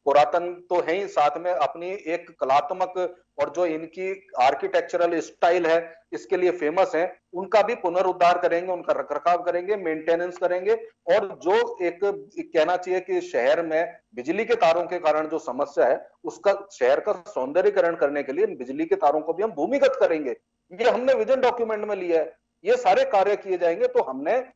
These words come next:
दोनों ही निगमों को लेकर के, दोनों ही निगमों में क्या-क्या कार्य होने हैं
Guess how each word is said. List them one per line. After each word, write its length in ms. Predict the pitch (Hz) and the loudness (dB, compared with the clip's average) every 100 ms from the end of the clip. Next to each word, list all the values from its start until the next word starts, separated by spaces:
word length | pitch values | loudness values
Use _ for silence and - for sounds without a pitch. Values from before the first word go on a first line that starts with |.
| _ _ | _ _
दोनों 300 | 127 190 240 | 2 4 2
ही 100 | 277 | 2
निगमों 480 | 254 208 202 214 208 | 0 0 -2 -2 0
को 180 | 214 185 | 2 0
लेकर 280 | 165 175 | 2 0
के, 240 | 160 156 131 | 0 -2 -4
दोनों 560 | - _ - 139 190 190 | -8 _ -2 0 0 -2
ही 120 | 247 | -2
निगमों 460 | 180 156 170 175 | -2 0 0 0
में 140 | 175 233 | 0 -2
क्या-क्या 400 | - 135 - 226 | 0 0 2 0
कार्य 400 | 226 143 143 190 | 2 2 2 0
होने 340 | 143 135 139 | -2 -4 -4
हैं 240 | 180 247 | -4 -6